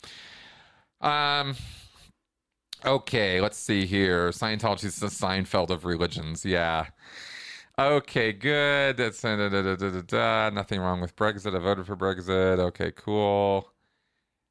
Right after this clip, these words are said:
Uh, ah, had nothing to do with immigration, everything to do with how the E U worked. Yep, I get it. I definitely get that.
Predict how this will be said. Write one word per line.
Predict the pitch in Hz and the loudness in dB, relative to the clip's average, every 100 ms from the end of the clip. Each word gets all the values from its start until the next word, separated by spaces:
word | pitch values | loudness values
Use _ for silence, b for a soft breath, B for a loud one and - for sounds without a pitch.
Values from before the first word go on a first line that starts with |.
| _ | _
Uh, | 90 92 92 92 92 92 92 85 | -2 0 2 2 2 2 2 2
ah, | 135 127 | 2 0
had | 95 120 | -2 -2
nothing | 147 175 | -2 0
to | 160 | 0
do | |
with | 156 | 0
immigration, | 156 156 160 156 156 | 0 0 0 0 -2
everything | 151 151 143 | -2 0 -2
to | |
do | 143 | 0
with | 143 | 0
how | 139 | 2
the | 135 | 0
E | 139 139 139 139 | -2 -2 0 2
U | 147 | 2
worked. | 120 85 - 101 | 2 0 -2 -4
Yep, | 113 - - - | -2 -2 -6 -6
I | 107 | -6
get | 107 113 | -2 0
it. | 95 - _ _ _ | 0 -4 _ _ _
I | 90 90 87 | -4 -4 -2
definitely | 101 - 101 98 | -2 -4 -6 -4
get | 87 - | -4 -4
that. | 80 | -8